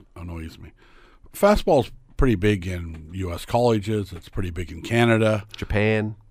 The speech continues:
Speaker 1: Right?
Speaker 2: China.
Speaker 1: Australia,
Speaker 2: Yep.
Speaker 1: New Zealand.
Speaker 2: Yep.
Speaker 1: Um, those are pretty popular sports to dump for breakdancing. And I'm not saying one has anything to do with the other. But you get out of a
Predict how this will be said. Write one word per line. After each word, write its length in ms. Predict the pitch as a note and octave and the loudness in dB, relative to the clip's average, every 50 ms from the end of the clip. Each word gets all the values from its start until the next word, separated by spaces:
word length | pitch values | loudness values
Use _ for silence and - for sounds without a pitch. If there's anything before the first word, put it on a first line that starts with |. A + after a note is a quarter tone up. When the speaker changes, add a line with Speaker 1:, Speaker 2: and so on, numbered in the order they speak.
| _ _ _ _ | _ _ _ _
Speaker 1:
Right? 320 | - A2 A#2 B2 A#2+ - - | -2 0 0 0 0 -2 -4
Speaker 2:
China. 340 | - G2 F#2+ G2+ G#2 G#2+ A2 | -4 -2 0 0 0 0 0
Speaker 1:
Australia, 580 | A2 A2 A#2+ A2 A2 G#2+ G#2 G#2 G#2+ G2+ F#2 F#2+ | 2 2 4 4 4 4 4 4 2 2 0 0
Speaker 2:
Yep. 180 | G2 G#2 G#2 G2+ | 0 0 0 0
Speaker 1:
New 100 | G2 F2+ | 0 0
Zealand. 500 | F2 G#2 G#2 G2+ G2+ G2+ G2+ G2 F#2+ G2+ | 0 0 0 2 2 0 0 0 2 2
Speaker 2:
Yep. 160 | A2 C3+ - - - - - - - - - - - | 2 0 0 -6 -12 -16 -18 -20 -20 -20 -20 -8 -4
Speaker 1:
Um, 600 | G#2+ G2+ G2+ G2 G2 G2+ G2 G2 G2 F#2+ F#2+ G2 - - | -4 -2 -2 0 0 0 -2 -2 -2 -4 -6 -10 -6 0
those 220 | A3 A3+ B3 C4+ | 2 2 2 2
are 60 | C4 G#3 | 0 2
pretty 340 | - - - D#3+ F3+ F#3 - | 2 2 4 4 2 0 2
popular 760 | - - - - C3 C3+ C#3+ C#3 - - C3 A#2 A2 G#2+ | 4 4 4 4 2 2 2 0 2 2 2 2 2 0
sports 640 | - - - - - B2 A#2+ A#2 G#2 F#2 - - - - | -2 -4 -8 -6 -2 2 2 2 2 0 -4 -12 -10 -6
to 140 | - G2+ | -6 -6
dump 540 | G2 F#2+ F#2 - B2+ B2 B2 A2 E2+ - - - - - _ _ _ _ _ - _ _ _ _ _ _ _ _ _ | -6 -6 0 4 6 6 6 6 4 0 -6 -8 -8 -16 _ _ _ _ _ -20 _ _ _ _ _ _ _ _ _
for 240 | - - A#2+ G#2 F2 | -6 -2 0 0 2
breakdancing. 760 | G2 G#2+ G#2 G#2 - - F2 D#2+ D#2+ D#2+ - - F2 - - - - | 2 2 2 2 0 -4 -8 -10 -10 -10 -12 -14 -14 -16 -18 -18 -10
And 140 | F2+ A#2 B2 | -2 2 4
I'm 100 | A#2+ B2 | 6 6
not 240 | C#3+ D3+ D3+ C3 A2 | 8 8 8 6 4
saying 380 | - C#3 A#2+ A#2 A2+ G#2 G#2+ | 2 0 2 2 2 2 2
one 120 | A#2 A#2+ A#2 | 2 2 4
has 160 | A2 G2+ G2+ | 2 2 2
anything 240 | A2 G#2+ G#2 F#2+ F#2 | 2 0 0 0 0
to 40 | F2+ | 0
do 120 | G#2 G2+ | 0 0
with 120 | F#2+ F2+ | 0 -2
the 100 | F2 F#2 G2 | -2 -2 -2
other. 300 | G#2 G2 E2 D2+ - - _ _ - - - - - - _ - - | -2 -2 -4 -6 -10 -16 _ _ -20 -20 -20 -20 -20 -20 _ -6 -4
But 180 | E3 - - | -4 -2 0
you 60 | F3+ | 2
get 120 | E3+ F3 E3+ | 2 6 6
out 160 | F#3+ G#3+ G3 | 6 8 8
of 140 | F#3 D#3+ C#3 | 6 4 6
a 160 | C3+ B2 A2+ | 4 4 4